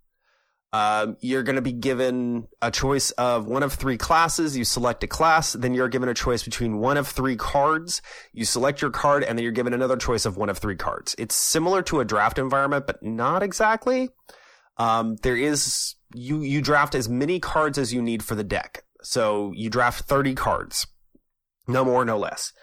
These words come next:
So it's not like a draft environment where you have the choice to draft in extra cards if you feel like your core is not strong enough, where, you know, you can't draft in cards for a sideboard. There's nothing like that in Hearthstone,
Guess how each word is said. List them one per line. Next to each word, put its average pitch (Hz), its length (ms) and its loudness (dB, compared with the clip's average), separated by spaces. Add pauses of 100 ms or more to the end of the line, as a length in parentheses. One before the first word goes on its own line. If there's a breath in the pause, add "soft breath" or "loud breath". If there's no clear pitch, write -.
(420 soft breath)
So 135 140 -2
it's 120 120 -4
not 135 140 2
like 135 100 2
a 127 60 0
draft 120 260 2
environment 110 440 0
where 110 120 0
you 107 220 -2
have 107 420 0
the 113 80 -2
choice 107 440 0
to 104 400 -4
draft 104 580 0
in 110 420 -2
extra 113 320 -2
cards 117 720 0
if 120 220 -4
you 117 80 -2
feel 120 300 0
like 110 480 -2
your 104 180 -4
core 117 800 -2 (520)
is 110 200 -2
not 110 240 -2
strong 92 380 -2
enough, - 320 -16 (960)
where, 113 100 0
you 110 120 0
know, 113 60 0
you 107 140 0
can't 117 240 -2
draft 113 340 2
in 110 140 -2
cards 107 300 0
for 101 160 -2
a - 20 -4
sideboard. - 600 -4 (1200)
There's 113 140 0
nothing 123 240 2
like 113 160 -2
that 110 120 0
in - 60 -12
Hearthstone, - 480 -6